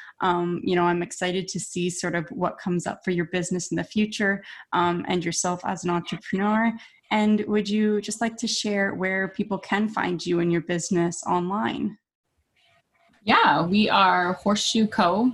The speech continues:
Speaker 2: basically across the board. So horseshoe co dot com is our website, on Instagram at Horseshoe Co,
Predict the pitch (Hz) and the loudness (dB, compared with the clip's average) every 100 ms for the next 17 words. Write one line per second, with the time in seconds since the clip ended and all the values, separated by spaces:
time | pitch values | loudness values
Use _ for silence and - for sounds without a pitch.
0 | 208 175 - 175 170 165 - 165 170 170 | 0 -2 -2 0 0 2 2 2 2 -2
1 | 165 160 165 185 - 160 160 165 170 165 | 0 2 2 2 -2 -2 0 0 0 0
2 | 180 - 170 165 160 156 - - 247 247 | 0 0 0 2 2 0 2 2 4 4
3 | 220 170 165 180 180 - 185 180 170 - | 4 2 2 2 -2 -2 0 2 0 -6
4 | _ _ _ _ _ _ _ - 165 160 | _ _ _ _ _ _ _ -4 0 2
5 | 175 170 175 175 170 165 160 - 170 170 | 0 0 -2 0 0 2 0 0 -2 -2
6 | - 165 202 175 170 170 | -2 -2 2 2 2 -2